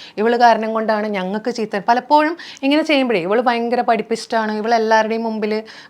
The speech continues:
ഭയങ്കര സംഭവമായി പുസ്തകങ്ങളൊക്കെ വായിക്കണു, അതുകൊണ്ട് ഞങ്ങളുടെ വീട്ടിലും കൂടി" ഇങ്ങനെ ഉണ്ടാവും, ചിന്തിക്കുന്നുണ്ടാവും. അപ്പോ കുഞ്ഞുങ്ങളോട് എല്ലാവരോടും, ഇത് കാണുന്ന മാതാപിതാക്കളുണ്ടെങ്കിൽ അവരോട് എനിക്ക് പറയാനുള്ളത്, ഒരു കുഞ്ഞിനും ഇങ്ങനത്തെ ഒരു ഫീലിംഗ് ഉണ്ടാവാൻ ഇടവരരുത്. കുട്ടികൾ കുട്ടികളാണ്,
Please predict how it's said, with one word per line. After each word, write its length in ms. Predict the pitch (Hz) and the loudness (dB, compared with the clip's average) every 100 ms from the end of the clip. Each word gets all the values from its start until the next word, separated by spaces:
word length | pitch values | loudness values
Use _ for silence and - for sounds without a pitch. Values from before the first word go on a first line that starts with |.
| - | -2
ഭയങ്കര 220 | 220 220 | 0 0
സംഭവമായി 580 | 226 226 214 214 214 208 | 0 2 4 4 4 2
പുസ്തകങ്ങളൊക്കെ 600 | 214 - 214 214 208 220 | -4 -4 -4 -2 0 2
വായിക്കണു, 400 | 214 196 208 202 | 2 2 -4 -4
അതുകൊണ്ട് 360 | 190 226 233 | -2 -2 -2
ഞങ്ങളുടെ 340 | 240 208 208 240 | -4 -4 -4 -2
വീട്ടിലും 380 | 226 220 220 226 | -4 -4 -6 -6
കൂടി" 180 | 226 247 - - - | -8 -10 -18 -14 -4
ഇങ്ങനെ 280 | 269 294 269 | -2 0 0
ഉണ്ടാവും, 320 | 208 165 143 - | 0 -2 -4 -6
ചിന്തിക്കുന്നുണ്ടാവും. 1000 | 220 202 185 185 165 160 160 - - - | -6 -4 -6 -8 -10 -12 -18 -20 -16 -10
അപ്പോ 260 | - 208 - - | -6 -6 -8 -8
കുഞ്ഞുങ്ങളോട് 600 | 247 240 254 269 269 233 233 | -6 -2 -2 2 2 2 -2
എല്ലാവരോടും, 800 | - 190 190 196 214 214 165 - | -4 -4 0 2 2 0 -4 -10
ഇത് 120 | - 185 | -14 -8
കാണുന്ന 480 | 190 185 208 214 214 | -6 -4 -6 -8 -8
മാതാപിതാക്കളുണ്ടെങ്കിൽ 1120 | 196 180 175 240 254 240 233 214 180 165 170 - | -8 -4 0 0 0 -2 -2 -6 -6 -6 -8 -8
അവരോട് 420 | 180 185 208 277 | -8 -4 -4 -4
എനിക്ക് 260 | 240 208 190 | -6 -8 -6
പറയാനുള്ളത്, 640 | 175 170 180 185 170 170 - - - - - | -6 -6 -10 -10 -12 -14 -18 -20 -20 -20 -8
ഒരു 160 | 226 262 | -2 -2
കുഞ്ഞിനും 720 | 320 269 208 180 156 _ _ _ _ _ - | -2 -4 -4 -6 -10 _ _ _ _ _ -8
ഇങ്ങനത്തെ 300 | 226 226 226 | -6 -4 -4
ഒരു 80 | 240 | -6
ഫീലിംഗ് 380 | 240 208 202 214 | -4 -4 -4 -6
ഉണ്ടാവാൻ 440 | 180 175 175 180 | -4 -4 -4 -6
ഇടവരരുത്. 680 | - 175 175 170 160 160 156 | -8 -6 -6 -6 -8 -12 -12
കുട്ടികൾ 460 | - 208 - 240 | -10 -6 -2 -2
കുട്ടികളാണ്, 720 | 254 233 - 208 214 202 190 | -2 -4 -4 -4 -2 -2 -4